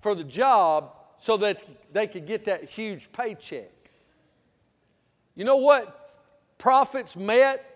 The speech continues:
in their life when they stood and proclaimed Jesus?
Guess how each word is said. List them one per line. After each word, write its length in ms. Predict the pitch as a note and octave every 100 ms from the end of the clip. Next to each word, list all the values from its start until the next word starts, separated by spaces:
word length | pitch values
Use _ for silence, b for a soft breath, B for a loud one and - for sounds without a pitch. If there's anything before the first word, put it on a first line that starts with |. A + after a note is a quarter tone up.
| _ _ _ _ _ _ _ _ _ _ -
in 140 | G#3+
their 200 | A3+ B3
life 360 | A#3 A#3+ B3 -
when 140 | A3+
they 140 | A3+ -
stood 320 | - A#3+ B3
and 100 | A3+
proclaimed 480 | G#3+ - A#3 A3+ G#3
Jesus? 500 | F#3 C4+ C4 B3